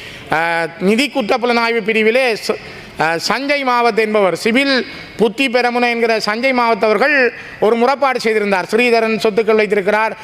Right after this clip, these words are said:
ஸ்ரீதரன் பார் லைசன்ஸ் வைத்திருக்கிறார் என்று சொன்னார். இன்றைக்கு ஆறு மாதம் முடிந்திருக்கிறது. உங்களுடைய அரசாங்கம் என்ன செய்கிறது? தயவு செய்து ஆறு மாதங்கள் இந்த நாட்டில் இருக்கிற நிதி குற்றப்புலனாய்வு பிரிவு விசாரணை செய்து ஏன் அறிக்கையை வெளியிட முடியாமல் இருக்கிறது?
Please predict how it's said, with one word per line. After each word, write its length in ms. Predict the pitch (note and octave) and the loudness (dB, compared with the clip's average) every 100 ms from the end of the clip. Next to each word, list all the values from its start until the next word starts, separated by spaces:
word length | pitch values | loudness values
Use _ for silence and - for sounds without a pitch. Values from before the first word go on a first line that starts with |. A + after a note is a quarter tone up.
| - | -16
ஸ்ரீதரன் 520 | - A3 A#3+ A#3 A3 G#3+ | 0 2 4 4 2 2
பார் 200 | A3 A3+ | 2 2
லைசன்ஸ் 340 | A3 A3 G#3 | 0 0 0
வைத்திருக்கிறார் 440 | G#3 G#3 F#3+ G#3 | 2 2 2 0
என்று 140 | G3+ A#3 | -2 -2
சொன்னார். 320 | A3 G3+ D3+ - - | 0 0 -4 -10 -6
இன்றைக்கு 640 | F#3+ A3+ A#3+ D4 C4 G#3+ F3 | 0 0 2 2 2 2 0
ஆறு 300 | F3+ A#3 D4+ | 0 2 2
மாதம் 420 | B3 C4 C#4+ B3 | 2 2 2 0
முடிந்திருக்கிறது. 480 | A#3+ A3+ G#3 D#3 C3+ - - | 2 2 0 0 -4 -6 -18
உங்களுடைய 360 | - G#3 B3 A#3+ | -2 2 2 2
அரசாங்கம் 400 | C4+ D4+ D4+ C#4+ | 0 0 0 0
என்ன 240 | B3 C#4+ | 0 0
செய்கிறது? 440 | A#3+ A3 G3+ D#3 B2+ - - - - - | 0 0 0 -2 -4 -14 -18 -20 -20 -2
தயவு 300 | G3 B3 A#3+ | 0 0 0
செய்து 200 | C4 C4+ | 0 2
ஆறு 280 | A3+ C4+ | 2 2
மாதங்கள் 480 | B3 A#3+ A#3+ A#3+ C#4+ | 2 2 2 2 0
இந்த 160 | C4+ A#3 | 0 0
நாட்டில் 320 | A3+ B3 B3 | 0 0 0
இருக்கிற 260 | A#3+ A3+ A#3+ | 0 0 0
நிதி 180 | A3 B3+ | 0 0
குற்றப்புலனாய்வு 680 | B3 G3 A3+ A#3+ A#3+ A#3+ | 0 0 2 2 2 0
பிரிவு 420 | G#3 A#3 A#3 D#4 D#4 - - | 0 0 4 2 0 -6 -4
விசாரணை 520 | G3+ G#3 C4 C4 C4 B3 | 0 2 0 0 -2 -2
செய்து 300 | B3 B3 D4 | -2 0 2
ஏன் 200 | C#4 C#4+ | 2 2
அறிக்கையை 400 | C4+ C4+ D4 C4+ | -2 0 0 2
வெளியிட 280 | C4+ D4 C#4 | 2 2 2
முடியாமல் 420 | C4+ C4 B3 A#3 | 2 0 0 0
இருக்கிறது? 440 | G#3+ F#3+ G3 F3 | 0 2 2 0